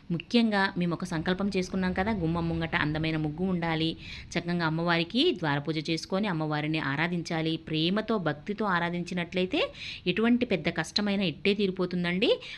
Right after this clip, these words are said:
ముందుగా అమ్మవారిని పూజించిన వారికి శత్రు భయాలు ఉండవండి. ముఖ్యంగా జ్ఞానం అభివృద్ధి అవుతుంది, ఇంట్లో దుష్ట పీడలు, దుష్ట శక్తులు ఉండవు.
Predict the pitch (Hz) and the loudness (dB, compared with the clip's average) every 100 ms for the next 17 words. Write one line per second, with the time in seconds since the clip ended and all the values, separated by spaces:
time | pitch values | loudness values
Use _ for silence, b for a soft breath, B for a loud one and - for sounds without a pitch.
0 | B 180 220 254 254 240 165 185 208 202 | B 2 4 4 2 0 0 0 0 2
1 | 190 185 185 - - - 175 175 196 190 | 2 0 -2 -4 -12 -8 -2 0 0 0
2 | 175 170 160 175 247 480 508 B B - | 0 2 0 0 2 2 -2 B B -2
3 | 220 190 254 233 214 196 175 170 170 160 | 0 2 2 4 4 4 2 0 0 0
4 | 156 156 156 - - 170 165 220 180 160 | 0 0 -2 -4 -2 0 0 -2 0 2
5 | 160 175 185 165 180 208 190 190 185 185 | 4 4 2 0 0 0 2 0 2 0
6 | 185 170 160 185 180 156 - 214 208 190 | 0 -2 -2 -2 -2 -2 -2 0 2 4
7 | 180 175 151 - 202 190 185 185 160 156 | 4 0 -4 -4 -4 -4 -2 0 2 2
8 | 180 233 | 2 4